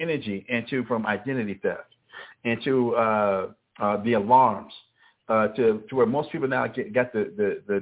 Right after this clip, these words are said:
doorbells. They have the video camera on the doorbell that you can see from your phone, or, or, or, or is, is recording everything and for safety because of thieves,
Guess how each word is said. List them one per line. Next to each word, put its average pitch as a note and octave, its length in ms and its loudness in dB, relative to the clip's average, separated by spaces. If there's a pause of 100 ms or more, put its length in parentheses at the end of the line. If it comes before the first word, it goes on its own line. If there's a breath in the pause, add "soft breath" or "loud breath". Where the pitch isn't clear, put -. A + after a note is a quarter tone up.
doorbells. C3+ 480 2 (320 soft breath)
They B2+ 80 0
have B2 100 0
the A#2+ 60 0
video C#3 340 0
camera A2 400 -2 (240)
on D3 140 0
the D3 80 -4
doorbell A2+ 720 4 (480)
that A2+ 320 4
you D3+ 80 -6
can B2 260 -6
see C#3 140 -2
from B2+ 220 -2
your G#2 220 -2
phone, C3 380 0 (440)
or, A2 200 4
or, G#2+ 220 0
or, G#2 220 0
or G#2+ 140 0
is, A2 160 -4 (100)
is A#2+ 140 -6
recording C#3 460 -2 (100)
everything A2 600 0 (500)
and A#2 220 -4 (280)
for A#2+ 140 0 (100)
safety D3 300 4
because A2+ 380 2
of G2+ 160 -2
thieves, G#2 360 -4